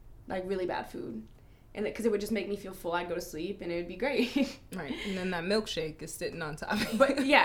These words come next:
Speaker 1: and then you, <laughs>
Speaker 2: <laughs>
Speaker 1: the In-N-Out, the taco trucks, everything is now o-, sticking to me. So now I have anxiety about my coping mechanism that was supposed to help me with my anxiety.
Speaker 2: Mm-hmm.
Speaker 1: <laughs> And so
Speaker 2: <laughs>
Speaker 1: I would say a few tips that I have is, one,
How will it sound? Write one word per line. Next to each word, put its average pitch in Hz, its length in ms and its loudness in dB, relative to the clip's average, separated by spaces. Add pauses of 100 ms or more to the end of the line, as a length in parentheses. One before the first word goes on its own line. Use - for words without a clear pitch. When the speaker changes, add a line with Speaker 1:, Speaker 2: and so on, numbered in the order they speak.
Speaker 1:
and 240 120 8
then 254 260 6
you, 226 280 2 (100)
<laughs> - 40 0
Speaker 2:
<laughs> - 80 0
Speaker 1:
the 339 840 10
In-N-Out, 285 580 10
the 208 40 -6
taco 302 420 6
trucks, - 840 4 (720)
everything 254 500 6
is 196 160 2
now 220 300 8
o-, - 160 4
sticking 330 440 4
to 240 100 0
me. 202 400 0 (200)
So - 160 2
now 233 160 10
I 233 100 10
have 247 140 6
anxiety 208 520 4
about 185 440 4
my 196 120 2
coping 202 320 0
mechanism 180 480 0
that 170 100 0
was 175 100 2
supposed 185 260 0
to 202 60 0
help 175 180 2
me 170 80 -4
with - 120 -4
my 165 140 -4
anxiety. - 400 -8
Speaker 2:
Mm-hmm. 214 420 2
Speaker 1:
<laughs> - 340 -4
And 294 320 8
so 285 400 10 (340)
Speaker 2:
<laughs> - 340 -6
Speaker 1:
I 240 140 10
would 262 200 4
say 240 480 4
a - 80 0
few 262 220 2
tips 254 280 -2
that 214 120 -2
I 208 160 6
have 196 400 4
is, 202 160 -6
one, 240 440 4